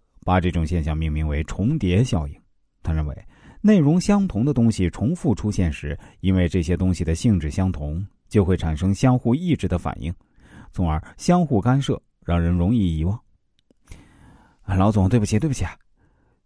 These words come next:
姜文一个劲儿地向上司道歉。是什么引起上司的暴怒呢？这一切啊，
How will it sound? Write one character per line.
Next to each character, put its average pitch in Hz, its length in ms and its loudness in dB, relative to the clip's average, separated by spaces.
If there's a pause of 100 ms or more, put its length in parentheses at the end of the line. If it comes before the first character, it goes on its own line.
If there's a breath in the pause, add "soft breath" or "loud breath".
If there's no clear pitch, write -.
(200)
姜 214 280 4
文 156 560 2
一 113 160 0
个 143 120 0
劲 135 100 2
儿 117 60 2
地 117 80 2
向 131 180 2
上 139 240 2
司 123 100 -2
道 120 160 2
歉。 - 200 -4 (560 loud breath)
是 202 220 -2
什 151 220 2
么 196 120 0
引 135 260 2
起 131 160 -2
上 151 280 0
司 131 120 -6
的 135 100 0
暴 165 260 2
怒 190 200 0
呢？ 151 120 -2 (680)
这 82 100 -4
一 78 120 -2
切 78 180 -4
啊， 69 180 -10